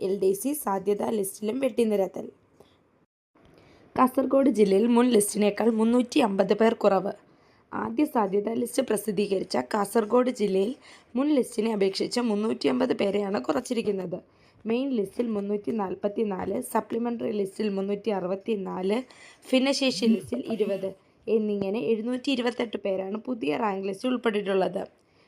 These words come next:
മെയിൻ ലിസ്റ്റിൽ അഞ്ഞൂറ്റി മുപ്പത് പേര്, സപ്ലി ലിസ്റ്റിൽ അഞ്ഞൂറ്, ഭിന്നശേഷി നാൽപത്തെട്ട് എന്നിങ്ങനെ ആയിരത്തി എഴുപത്തിയെട്ട് പേരായിരുന്നു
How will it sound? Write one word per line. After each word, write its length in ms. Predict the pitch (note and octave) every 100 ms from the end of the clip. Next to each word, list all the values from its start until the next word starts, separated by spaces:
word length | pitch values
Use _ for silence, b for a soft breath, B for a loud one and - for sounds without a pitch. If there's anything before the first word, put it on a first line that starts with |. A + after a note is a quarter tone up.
| b
മെയിൻ 240 | G#3+ A3+ B3 B3+
ലിസ്റ്റിൽ 260 | B3+ C#4 B3+ -
അഞ്ഞൂറ്റി 420 | G#3+ G#3+ G#3+ D4 C4+
മുപ്പത് 400 | A3 - A#3+ G#3
പേര്, 240 | G3+ F3+ - b b - -
സപ്ലി 280 | A3+ C4 C4
ലിസ്റ്റിൽ 320 | B3+ - C4 -
അഞ്ഞൂറ്, 420 | G#3 G3+ G3 G3+ A3 A#3+
ഭിന്നശേഷി 540 | A3+ A#3 F3+ E3+ B3+ A3
നാൽപത്തെട്ട് 580 | F#3+ F#3 A3 G#3+ G3 A3+ G3+
എന്നിങ്ങനെ 440 | G3+ G3+ G3 G#3 C4 B B B G3 G#3
ആയിരത്തി 400 | A3+ A#3+ B3+ C4+ G#3+
എഴുപത്തിയെട്ട് 600 | G3+ A3 - B3+ A3+ C4
പേരായിരുന്നു 640 | G#3+ G3 G#3 F#3+ F#3 G3